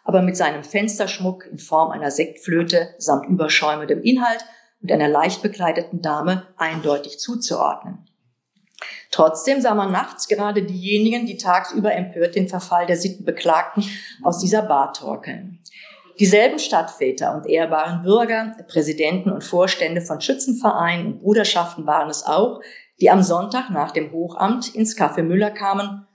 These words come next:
um dort ihren Frühschoppen abzuhalten. Nach dem fünften oder sechsten Bier wurde ihre Sprache schleppend, die Stimme rau und der Lärmpegel immer unerträglicher.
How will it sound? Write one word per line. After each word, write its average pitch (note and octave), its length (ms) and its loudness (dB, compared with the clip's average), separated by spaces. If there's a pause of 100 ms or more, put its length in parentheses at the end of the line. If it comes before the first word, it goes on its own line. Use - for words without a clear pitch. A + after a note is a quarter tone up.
(140)
um A3 180 6
dort C#3+ 320 2
ihren F#3 180 -4
Frühschoppen F#3+ 580 -2
abzuhalten. - 1080 -4 (440)
Nach D#3+ 180 2
dem G3 140 2
fünften C#4 420 2
oder A3 180 4
sechsten G#3 420 0
Bier A3 240 4
wurde G#3 200 2
ihre F#3 180 -2
Sprache F3 420 0
schleppend, G#3 520 0 (320)
die E3+ 60 -4
Stimme F#3 320 4
rau D#3+ 400 2
und F#3+ 420 -4
der E3 140 2
Lärmpegel G3+ 640 2
immer A#3 340 4
unerträglicher. D#3 960 -6